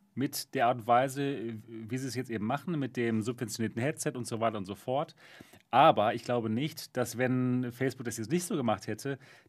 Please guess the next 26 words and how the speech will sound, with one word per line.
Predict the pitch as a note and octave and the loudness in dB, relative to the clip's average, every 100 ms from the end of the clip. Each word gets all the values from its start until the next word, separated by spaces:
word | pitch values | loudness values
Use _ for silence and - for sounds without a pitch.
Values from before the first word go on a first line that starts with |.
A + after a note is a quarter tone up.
| - | 0
dass | B2 - | 0 0
jetzt | A#2+ - | -2 -2
V | A2+ A2 | -2 2
R | A2 G#2+ - | 2 2 0
tot | - E3 C#3 | 0 2 2
wäre. | F#2 F2+ E2+ E2 - _ | 0 -2 -2 -8 -12 _
Es | A#2+ - C#3 | -10 -4 -2
hätte | - | -2
sich | C#3+ C3+ | -2 0
aber | B2+ A#2+ A2 | 4 4 4
langsamer | A#2 D3+ G3+ B2 G2+ | 2 2 4 2 2
entwickelt. | F#2 F#2 F2+ F#2 F#2 | -2 -4 -6 -8 -6
Wir | G#2+ A2+ | -2 -2
wär-, | C3 A2+ | -2 -4
vielleicht, | - C#3+ D#3+ D#3 | -2 0 0 -4
äh, | C#3 A#2 G#2 A2+ G#2+ G#2+ B2 B2+ B2 A#2 A2 | -8 -8 -10 -12 -14 -16 -18 -18 -16 -16 -10
hätte | D3 D3 | -8 -4
es | D#3 | 0
noch | C#3+ - - | 0 0 0
ein | C#3+ | 4
oder | D3+ | 4
zwei | - C#3+ | 4 4
Jahr-, | C#3 C3+ | 4 2
Jahre | A#2 A#2+ A#2+ | 2 2 4
länger | F3+ G#3+ | 2 2
gedauert, | A2+ F#2+ G2 C#3+ | 0 0 0 0